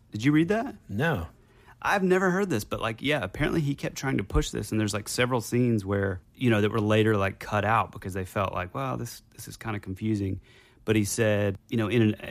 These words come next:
Speaker 1: in several interviews, he's like, "Yeah, you know, I think, I think even though they were cut out, they really helped me sort of," basically, he wanted to, like,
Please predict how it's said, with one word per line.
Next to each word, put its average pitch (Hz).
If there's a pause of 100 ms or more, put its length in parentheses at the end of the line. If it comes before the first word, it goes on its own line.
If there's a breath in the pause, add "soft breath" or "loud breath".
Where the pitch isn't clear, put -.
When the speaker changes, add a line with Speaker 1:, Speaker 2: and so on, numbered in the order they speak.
(220)
Speaker 1:
in 120
several 120
interviews, 98
he's 98
like, 98
"Yeah, 113
you 101
know, 98
I 104
think, 107 (600 soft breath)
I 113
think 117
even 127
though 120
they 107
were 101
cut 110
out, 101
they 101
really 104
helped 98
me 104
sort 95
of," 90 (180 loud breath)
basically, 151
he 143
wanted 127
to, 101
like, 92